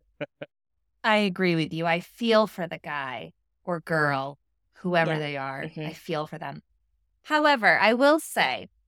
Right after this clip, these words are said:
Speaker 2: when it comes to cryptids, it's really hard to say definitively that they don't exist until you've been to some of these places.
Speaker 3: Mm-hmm.
Speaker 2: And particularly in the U S, and this is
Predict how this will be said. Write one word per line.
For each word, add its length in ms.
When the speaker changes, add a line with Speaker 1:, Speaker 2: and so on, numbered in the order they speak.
Speaker 2:
when 280
it 140
comes 380
to 100
cryptids, 760
it's 160
really 680
hard 800
to 120
say 440
definitively 840
that 140
they 140
don't 420
exist 600
until 320
you've 280
been 180
to 80
some 260
of 80
these 200
places. 540
Speaker 3:
Mm-hmm. 320
Speaker 2:
And 280
particularly 1120
in 200
the 80
U 260
S, 200
and 100
this 100
is 140